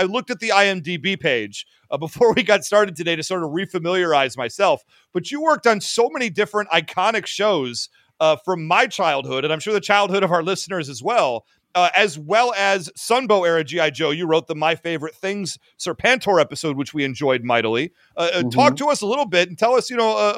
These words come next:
Speaker 1: uh, where you came from and how you got there.
Speaker 2: Hmm. Well, uh, I started, uh, my animation career as an apprentice writer at Sunbow, at, at Hanna-Barbera, I'm sorry. Gotta calibrate here.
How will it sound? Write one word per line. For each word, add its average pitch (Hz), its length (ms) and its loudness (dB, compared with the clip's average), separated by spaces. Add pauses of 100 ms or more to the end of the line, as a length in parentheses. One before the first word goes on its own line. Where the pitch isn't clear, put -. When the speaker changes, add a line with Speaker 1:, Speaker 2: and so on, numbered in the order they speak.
Speaker 1:
uh, 190 60 0
where 185 220 2
you 262 120 -2
came 220 300 0
from 226 260 0
and 208 100 -2
how 190 100 2
you 233 120 -2
got 233 280 0
there. 95 200 -10 (680)
Speaker 2:
Hmm. 302 400 2 (320)
Well, 190 500 0
uh, 180 440 2 (1300)
I 170 140 0
started, 247 800 0
uh, 170 460 2 (460)
my 156 480 2 (120)
animation 165 600 0
career 127 600 -2 (580)
as 156 240 0
an 151 100 0
apprentice 180 520 -2
writer 156 380 2
at 131 100 -2
Sunbow, 175 600 0
at, 165 260 0
at 170 140 2
Hanna-Barbera, 175 720 2
I'm 160 100 0
sorry. 131 380 2 (420)
Gotta 139 280 2 (400)
calibrate 139 420 2
here. 123 320 -2